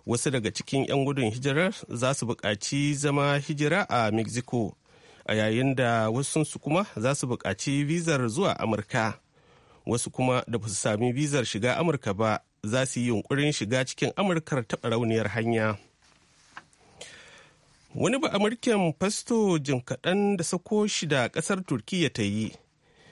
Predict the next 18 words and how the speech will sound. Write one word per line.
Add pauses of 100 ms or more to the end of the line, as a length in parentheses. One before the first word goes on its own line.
(140)
bayan
ya
shafe
shekaru
biyu
a
tsare, (400)
ya
durƙusa (100)
ganga
da
shugaban
Amurka
Donald
Trump
a
zauren
Oval